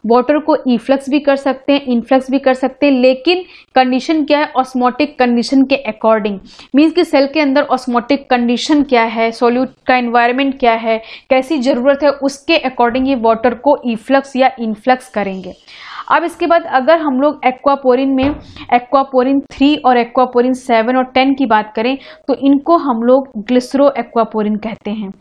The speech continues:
ये क्या होते हैं? glyceroaquaporin होते हैं जो कि ग्लिसरॉल मॉलिक्यूल को ट्रांसपोर्ट करने में हेल्प करते हैं और साथ में कुछ और भी मॉलिक्यूल की एंट्री में हेल्प करते हैं, जैसे कि अमोनिया, हाइड्रोजन peroxide, अ,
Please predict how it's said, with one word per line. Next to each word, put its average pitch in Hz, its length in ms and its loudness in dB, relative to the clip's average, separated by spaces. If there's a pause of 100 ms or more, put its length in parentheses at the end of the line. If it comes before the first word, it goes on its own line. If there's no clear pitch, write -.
(320)
ये 254 140 2
क्या 269 180 2
होते 262 260 2
हैं? 269 80 2
glyceroaquaporin 254 920 0
होते 254 240 0
हैं 302 300 -2 (920)
जो 262 140 2
कि 269 140 0
ग्लिसरॉल 254 580 2
मॉलिक्यूल 269 460 -2
को 262 100 -4
ट्रांसपोर्ट 262 500 0
करने 254 260 0
में 262 160 -2
हेल्प 247 220 0
करते 247 240 0
हैं 302 100 -2 (340)
और 269 120 4
साथ 311 480 0
में 330 160 -4
कुछ 311 360 -2
और 269 180 4
भी 285 120 -2
मॉलिक्यूल 254 460 0
की 254 120 -4
एंट्री 240 420 0
में 240 120 2
हेल्प 240 320 0
करते 247 260 0
हैं, 254 100 0
जैसे 226 240 0
कि 226 120 -6
अमोनिया, 233 800 -2 (1080)
हाइड्रोजन 247 540 0
peroxide, 247 640 0 (540)
अ, 220 240 2